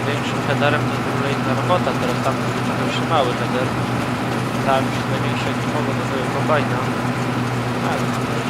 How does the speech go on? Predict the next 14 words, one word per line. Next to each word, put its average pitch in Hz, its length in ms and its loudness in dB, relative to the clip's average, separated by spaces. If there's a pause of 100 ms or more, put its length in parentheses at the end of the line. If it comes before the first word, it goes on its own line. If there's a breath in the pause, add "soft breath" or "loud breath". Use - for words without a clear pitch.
(1500)
jest, 160 260 2
no 123 40 0 (100)
wiadomo, 123 300 0 (140)
większy 123 340 0
popyt - 280 -2
szybciej - 360 0
robi 123 260 0
i - 80 -2
tak 123 180 0
dalej. 123 240 0 (3250)
Szybciej - 320 -2
ubywa 131 360 0
pole. 131 220 0 (480)
Czasami 123 360 -2